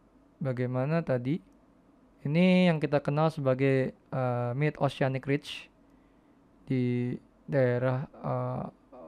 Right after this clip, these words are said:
samudra. Nah, ini yang green. Yang di sana tadi, ini adalah pergerakannya. Yap, dia terdorong, bergerak ke sini. Yang ini,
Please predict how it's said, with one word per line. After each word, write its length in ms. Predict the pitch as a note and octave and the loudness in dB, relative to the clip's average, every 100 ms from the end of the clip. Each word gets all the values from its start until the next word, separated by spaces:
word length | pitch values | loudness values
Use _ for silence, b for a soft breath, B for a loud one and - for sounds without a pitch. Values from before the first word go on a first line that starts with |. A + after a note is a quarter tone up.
| C4 C4 C#4+ F4 G4 _ _ _ _ _ _ _ _ - - | -18 -18 -16 -16 -18 _ _ _ _ _ _ _ _ -20 -16
samudra. 480 | - C3+ A#2+ A2+ - _ _ _ b b b b b b b b _ _ _ _ _ _ _ _ - | -4 -2 -2 -6 -10 _ _ _ b b b b b b b b _ _ _ _ _ _ _ _ -6
Nah, 100 | B2+ A#2+ | -6 -4
ini 180 | C#3+ | -2
yang 220 | D#3 C3+ B2 | -2 -2 0
green. 320 | C3 D#3+ G3+ - _ _ _ _ _ _ _ _ _ _ _ _ _ - | 0 0 -2 -8 _ _ _ _ _ _ _ _ _ _ _ _ _ -8
Yang 120 | C3+ B2+ | -6 -6
di 80 | |
sana 320 | - B2 C3+ D#3+ | -4 -4 -4 -4
tadi, 240 | B2 C#3 - _ - | -6 -6 -12 _ -10
ini 240 | C#3 B2+ A#2+ | -6 -4 -4
adalah 160 | A#2+ | -6
pergerakannya. 720 | A#2+ C3 B2+ B2+ C3 A#2+ B2 F#3+ _ _ _ _ _ _ _ _ _ _ _ _ _ _ _ _ _ _ _ _ _ _ _ _ - F3 | -6 -6 -4 -4 -4 -6 -6 -8 _ _ _ _ _ _ _ _ _ _ _ _ _ _ _ _ _ _ _ _ _ _ _ _ -12 -4
Yap, 180 | C3+ E3+ A3+ | -4 -4 -6
dia 160 | C#3+ B2+ | -4 -4
terdorong, 560 | B2 B2 A#2+ B2+ G3+ - _ _ _ _ - | -4 -4 -2 -2 -6 -10 _ _ _ _ -8
bergerak 400 | A#2+ B2 B2 - | -6 -4 -6 -8
ke 100 | C3 | -14
sini. 320 | - B2 C#3+ F3+ - | -10 -6 -6 -8 -8
Yang 160 | C3 A#2 | -6 -4
ini, 80 | A#2+ | -4